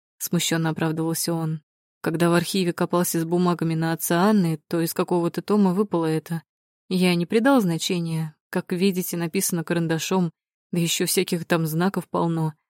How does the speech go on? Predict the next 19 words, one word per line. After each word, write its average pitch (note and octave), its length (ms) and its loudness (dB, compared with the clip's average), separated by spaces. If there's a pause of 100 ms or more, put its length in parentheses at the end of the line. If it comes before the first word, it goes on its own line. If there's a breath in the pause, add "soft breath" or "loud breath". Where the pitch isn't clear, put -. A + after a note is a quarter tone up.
(140)
зачёркиваний. E3 920 0 (480)
Я F#3 220 2
подумал, G#3 400 4
что F3+ 200 -2
это F3+ 140 2
упало F#3 340 2
туда F3 260 -2
случайно, E3+ 680 0
кто-то - 300 -6
что-то - 380 -2
считал G3 480 2
на F#3 60 4
листочке D#3+ 540 -2
и D#3 80 0
по D#3 140 -2
забывчивости E3 680 -2
оставил D#3 420 0
в D#3 60 -4
деле. E3 340 0